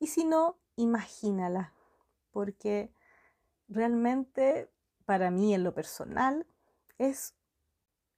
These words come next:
increíble. Es una escena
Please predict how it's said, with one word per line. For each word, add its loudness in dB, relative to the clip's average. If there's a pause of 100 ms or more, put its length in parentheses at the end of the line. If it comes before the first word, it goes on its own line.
(100)
increíble. 0 (2000)
Es -4
una 2
escena 2